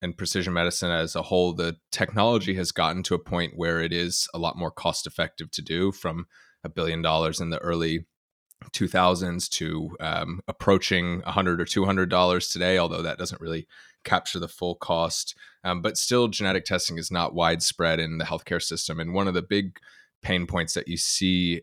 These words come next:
is there's this widespread chicken, chicken egg problem, which is a new potential precision medicines being developed, but genetic testing isn't available for patients to see if it's a good fit for them. And healthcare systems won't pay for it because the drug hasn't, or the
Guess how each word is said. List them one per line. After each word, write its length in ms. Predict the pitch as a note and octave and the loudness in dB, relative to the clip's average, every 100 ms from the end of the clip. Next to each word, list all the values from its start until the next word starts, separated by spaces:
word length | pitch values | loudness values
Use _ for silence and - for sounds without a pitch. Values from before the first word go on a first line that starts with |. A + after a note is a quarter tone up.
| F2+ | -4
is 220 | E2+ D#2+ | -6 -4
there's 260 | F2+ E2+ | -4 -2
this 260 | - E2+ - - | -4 -2 -4 -6
widespread 880 | G2 F#2+ G#2 G#2 - - F#2 F2+ E2+ | -2 4 4 4 0 2 2 2 -2
chicken, 480 | - F#2 G2 F2+ E2+ - | -2 -2 0 -2 -4 0
chicken 320 | - A2+ G#2+ | 2 4 2
egg 240 | F#2 F#2 - | 2 0 2
problem, 400 | F#2 E2+ E2+ E2+ | 2 2 0 -2
which 220 | E2 - | -4 -2
is 160 | E2+ | -2
a 320 | D#2+ D#2+ D#2+ - - - _ G2+ | 0 0 0 -4 -16 -20 _ 0
new 320 | G#2+ G#2+ G#2 | 4 6 4
potential 540 | - E2+ - G#2 G#2 | 2 -4 0 0 -2
precision 480 | F2 F2+ - F2+ E2+ | -4 -4 0 0 0
medicines 420 | E2+ E2+ - E2+ - | 0 0 -2 -8 -6
being 280 | E2+ E2 | -6 -4
developed, 680 | D#2+ E2 F#2 F2+ E2+ - - - _ _ _ | -6 -2 2 2 2 -2 -10 -12 _ _ _
but 180 | F#2+ F2+ | -4 -2
genetic 320 | - G#2 G2 | 0 2 2
testing 460 | - G#2 - G#2+ G2 | 2 0 2 0 -2
isn't 240 | E2+ F2 | -2 -4
available 500 | E2 F2 F2 E2+ F2 | -2 0 2 0 -2
for 160 | - D#2+ | -6 -8
patients 500 | - E2+ - E2+ - | -4 -2 -2 -4 -4
to 80 | D#2+ | -4
see 240 | - F#2+ | -2 -2
if 140 | F2 | -2
it's 140 | E2 - | -6 -8
a 40 | |
good 220 | D#2+ E2 | -6 -6
fit 260 | - G2+ - | -4 -4 -4
for 140 | - | -6
them. 400 | E2 E2 D#2+ F2 - - _ _ | -4 -4 -4 -8 -14 -20 _ _
And 120 | F#2+ | -4
healthcare 380 | F2 A#2 - G2+ | 0 0 2 0
systems 420 | - F#2+ - F2 | 0 -2 -2 -4
won't 220 | F2+ E2 - | -6 -6 0
pay 200 | F#2+ F#2 | 2 2
for 280 | - E2+ | 0 -2
it 80 | E2 | -2
because 400 | E2+ - F2 E2 | -4 -6 -4 -4
the 80 | - | -8
drug 300 | D#2+ E2+ D#2+ | -6 -6 -4
hasn't, 340 | F2 E2 E2+ - | -6 -6 -8 -10
or 120 | D#2+ | -8
the 180 | D#2 | -8